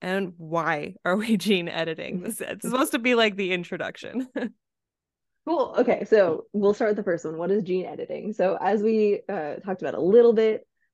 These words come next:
Speaker 2: our D N A and the D N A of any organism on planet Earth uh, is essentially a giant recipe book, and that recipe book is going to vary in size depending on what the organism needs. So if the organism is single-celled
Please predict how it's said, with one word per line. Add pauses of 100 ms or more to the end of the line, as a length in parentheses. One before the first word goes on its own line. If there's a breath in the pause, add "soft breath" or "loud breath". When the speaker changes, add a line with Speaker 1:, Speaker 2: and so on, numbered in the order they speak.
Speaker 2:
our
D
N
A
and
the
D
N
A
of
any
organism
on
planet
Earth (380)
uh,
is
essentially
a
giant
recipe
book,
and
that (380)
recipe
book
is
going
to
vary
in
size
depending
on
what
the
organism
needs.
So
if (260)
the
organism
is
single-celled